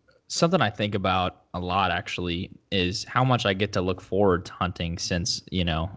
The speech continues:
moving down to Austin, living in a city now, and that's gonna be the first time I've ever done that. But I'm just wondering,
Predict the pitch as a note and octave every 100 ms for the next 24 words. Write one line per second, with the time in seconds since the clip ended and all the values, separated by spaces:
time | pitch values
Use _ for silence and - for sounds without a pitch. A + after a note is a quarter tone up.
0 | - G#2 A2 G2+ F#2 E2 F2 E2+ - F2
1 | F2+ E2+ D#2 D#2+ - G2 F#2 F2 F2 E2+
2 | E2+ - - - - - _ _ - F2+
3 | F#2 F#2 - G2 F2+ F2 F#2 F2+ E2 E2+
4 | D#2 D#2+ F#2+ F#2 D#2 C#2 - F2+ - -
5 | - B2+ E3 - A#2 A#2+ A2+ G#2 F2+ E2+